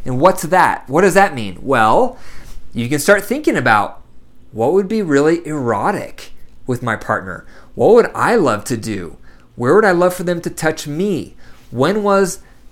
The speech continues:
some, what, what are some memories I have of some really passionate, hot,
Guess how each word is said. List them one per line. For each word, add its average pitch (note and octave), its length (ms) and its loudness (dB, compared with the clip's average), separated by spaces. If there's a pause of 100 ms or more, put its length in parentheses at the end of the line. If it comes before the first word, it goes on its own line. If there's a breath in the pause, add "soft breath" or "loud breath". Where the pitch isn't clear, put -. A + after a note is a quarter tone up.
(100)
some, D#3+ 340 -2
what, E3 300 2
what F3+ 160 4
are G#3 80 4
some F#3 240 -2
memories G3+ 400 0
I C3 100 2
have B2 440 0
of B2+ 100 -6
some C#3 240 -6
really F3+ 480 4 (260 loud breath)
passionate, D#3 800 0
hot, - 680 2